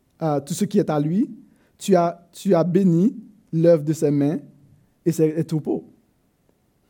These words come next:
Euh, et couvre le pa-, euh, ses troupeaux couvrent le pays. Mais, regarde, fais une chose. Étends ta main, touche,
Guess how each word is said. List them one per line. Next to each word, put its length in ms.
Euh, 320
et 140
couvre 420
le 120
pa-, 240
euh, 100
ses 160
troupeaux 220
couvrent 160
le 80
pays. 340
Mais, 400
regarde, 280
fais 140
une 80
chose. 340
Étends 500
ta 140
main, 320
touche, 560